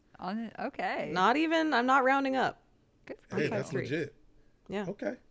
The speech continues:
Speaker 2: That's not
Speaker 1: Okay.
Speaker 2: short. That's, like, almost average for women.
Speaker 1: Yeah,
Speaker 2: I
Speaker 1: that's
Speaker 2: think the average
Speaker 1: crazy.
Speaker 2: height is, like, five four, maybe.
Speaker 1: Yeah, it is
Speaker 2: I'm almost
Speaker 1: something
Speaker 2: there.
Speaker 1: low down there.
Speaker 2: Yeah. Anyway,
Speaker 1: Um,
Speaker 2: yeah.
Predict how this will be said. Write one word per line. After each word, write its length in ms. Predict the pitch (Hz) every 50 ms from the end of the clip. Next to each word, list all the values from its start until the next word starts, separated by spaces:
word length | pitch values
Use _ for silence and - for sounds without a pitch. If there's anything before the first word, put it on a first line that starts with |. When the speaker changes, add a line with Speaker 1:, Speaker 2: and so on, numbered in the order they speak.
| - - - - - -
Speaker 2:
That's 140 | 208 -
not 120 | - 339 240
Speaker 1:
Okay. 80 | - -
Speaker 2:
short. 280 | 190 185 214 294 - - -
That's, 160 | 202 208 -
like, 140 | 262 208 170
almost 340 | 170 196 220 202 208 - -
average 400 | - 240 247 175 160 151 151 -
for 360 | - 156 156 156 156 156 156 - _ _ _ _ -
women. 380 | 165 165 156 156 151 156 156 - _ _ _ _ _ _ _ _ _ _ _ _ _
Speaker 1:
Yeah, 160 | - - -
Speaker 2:
I 20 | -
Speaker 1:
that's 160 | 165 185 185
Speaker 2:
think 140 | 175 - 233
the 60 | 214
average 260 | 185 185 190 185 190 170
Speaker 1:
crazy. 80 | 175 190 180
Speaker 2:
height 60 | 165
is, 80 | 165 165
like, 140 | 170 165 165 -
five 220 | - 170 170 160
four, 260 | - - 185 180 156 143
maybe. 360 | 143 - - - - 185 190 - _ _ _ _ _ _ _
Speaker 1:
Yeah, 100 | - - - 185 180 190 _ _
it 100 | 196 180
is 200 | 165 143 - -
Speaker 2:
I'm 100 | 202 233
almost 280 | 302 302 226 196 - -
Speaker 1:
something 260 | 156 151 165 214 233 - -
Speaker 2:
there. 100 | - -
Speaker 1:
low 40 | 82
down 180 | - - - -
there. 100 | - - - 196 190 - - _ _ _ _ _ _ _ - - - - - - - _ - - -
Speaker 2:
Yeah. 140 | 226 208 185 - _ _ _ _ - _ _ _ _ _
Anyway, 320 | - 233 233 240 240 240 233
Speaker 1:
Um, 200 | 233 233 233 233 -
Speaker 2:
yeah. 220 | - 196 180 165